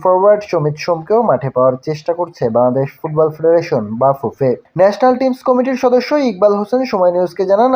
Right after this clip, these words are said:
আফগানিস্তানের বিপক্ষে হামজা খেলবে এটা সে নিশ্চিত করেছে। সমিত সোমও খেলার ব্যাপারে আগ্রহী, সে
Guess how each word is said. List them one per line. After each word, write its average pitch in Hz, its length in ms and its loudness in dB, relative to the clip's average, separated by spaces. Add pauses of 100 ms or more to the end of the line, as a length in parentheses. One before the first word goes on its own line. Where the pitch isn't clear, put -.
আফগানিস্তানের 160 600 0
বিপক্ষে 165 480 -2 (160)
হামজা 226 460 0 (100)
খেলবে 208 320 0 (440)
এটা 156 220 2
সে 202 100 0 (140)
নিশ্চিত 143 340 -8
করেছে। 107 300 -4 (420)
সমিত 139 280 -2 (100)
সোমও 156 320 0 (120)
খেলার 135 320 2
ব্যাপারে 147 280 4 (200)
আগ্রহী, 113 360 -4 (160)
সে 165 100 -4